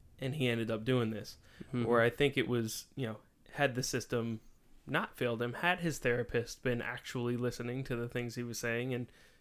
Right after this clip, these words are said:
Speaker 1: being a therapist rather than just a, a vehicle for a prescription, um, it may have been avoided. You know what I mean?
Speaker 2: S-,
Speaker 1: If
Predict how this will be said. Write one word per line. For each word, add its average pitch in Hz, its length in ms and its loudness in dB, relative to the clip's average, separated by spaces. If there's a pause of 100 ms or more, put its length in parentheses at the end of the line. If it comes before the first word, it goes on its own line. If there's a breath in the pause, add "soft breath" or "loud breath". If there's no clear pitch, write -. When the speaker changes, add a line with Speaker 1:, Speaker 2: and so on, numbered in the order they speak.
(120)
Speaker 1:
being 127 180 12
a 117 100 4
therapist 123 640 8
rather 117 300 2
than 117 240 0
just 113 200 -4
a, 110 300 0
a 113 140 -2
vehicle 120 560 2
for 117 420 0
a - 60 -6
prescription, 127 680 2 (480 soft breath)
um, 113 400 0 (960)
it 135 160 2
may 123 160 2
have 113 160 0
been 117 140 2
avoided. 123 440 4 (480)
You 123 140 0
know 120 80 0
what 117 120 0
I 117 40 -2
mean? 120 180 0
Speaker 2:
S-, 110 60 -4
Speaker 1:
If 117 300 -2